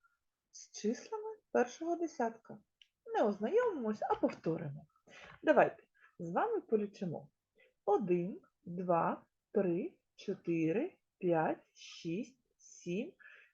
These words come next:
вісім, дев'ять, десять. І як ви бачите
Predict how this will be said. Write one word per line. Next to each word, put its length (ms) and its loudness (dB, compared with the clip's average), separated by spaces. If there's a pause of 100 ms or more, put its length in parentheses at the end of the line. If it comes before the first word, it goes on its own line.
вісім, 560 -4 (100)
дев'ять, 640 4 (200)
десять. 460 -2 (960)
І 80 2
як 300 6
ви 120 8
бачите 680 4